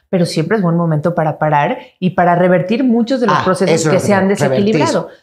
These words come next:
Speaker 1: Entonces yo decía, abajo de siete va a haber problemas.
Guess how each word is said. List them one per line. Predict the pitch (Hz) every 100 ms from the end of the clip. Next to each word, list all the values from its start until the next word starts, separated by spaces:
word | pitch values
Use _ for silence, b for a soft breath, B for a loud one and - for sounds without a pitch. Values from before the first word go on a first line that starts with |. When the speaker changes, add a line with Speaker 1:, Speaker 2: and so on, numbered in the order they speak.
| _
Speaker 1:
Entonces | 277 277
yo | 269
decía, | 320 330 233 196
abajo | - 262 302 349
de | 254
siete | 240 220 240 247
va | 190
a |
haber | 185 170
problemas. | 160 151 143 147